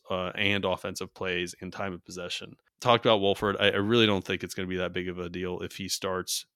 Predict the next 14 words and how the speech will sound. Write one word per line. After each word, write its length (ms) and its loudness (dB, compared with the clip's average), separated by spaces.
over 540 -4
Goff. 500 -6
A-, 200 -4
and 160 -4
then 140 -2
Sean 240 6
McVay, 380 0
I 40 0
think, 200 -8
is 100 -12
the 120 -8
X 180 -10
factor 360 -12
here. 280 -12